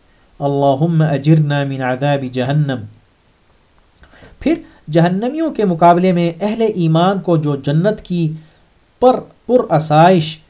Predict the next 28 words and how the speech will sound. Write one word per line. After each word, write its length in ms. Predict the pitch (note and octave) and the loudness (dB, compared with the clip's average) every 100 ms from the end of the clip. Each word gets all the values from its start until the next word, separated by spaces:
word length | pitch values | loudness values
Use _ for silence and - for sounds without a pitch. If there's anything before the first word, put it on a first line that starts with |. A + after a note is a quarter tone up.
| _ | _
زندگی 680 | B2+ A#2 D#3 F3 F3+ E3 G3 A#3 - _ _ _ | -10 0 2 2 0 0 0 -4 -14 _ _ _
ملے 280 | C3+ D#3 F#3 | 0 2 4
گی، 340 | G3 D3+ D#3 D3+ - - | 4 4 2 2 -6 -10
اس 160 | C#4 | -6
کا 100 | - | -2
ذکر 320 | E3+ D#3+ E3+ G3+ | -2 0 0 0
فرمایا 540 | F3 D3+ C#3 C#3 C3+ C3 _ _ | 2 0 2 2 0 -2 _ _
اور 140 | G3+ | -4
واضح 340 | D#3+ E3 A3 C#4 - | 2 4 4 2 0
کر 140 | G3+ | 0
دیا 280 | E3+ F3 F3+ | 0 0 0
کہ 140 | E3 E3+ | 0 -2
اس 160 | - | -2
کے 100 | - | -2
مستحق 540 | F3+ E3 - D#3 F3 E3 | -2 -2 2 0 0 0
وہ 160 | F#3+ | 0
لوگ 280 | F#3+ F3+ D#3+ | 2 0 0
ہوں 300 | A#2+ C#3+ C#3+ | -2 -2 -2
گے 220 | C#3+ C#3+ C#3 - | -2 -4 -8 -14
جو 100 | D3 | -4
ایمان 480 | E3 E3 E3 E3+ G3 | -2 0 0 2 2
لانے 280 | F3+ E3+ F#3 | 2 2 0
کے 140 | F3 | -2
بعد 260 | D#3 D3+ D3+ D3+ | 0 2 0 -2
اس 160 | A#3+ - | -6 -6
کے 100 | - | -6
تقاضے 540 | - E3 F3+ F3+ G#3+ | -6 2 4 4 0
بھی 320 | F#3 E3 D#3+ | 0 0 -2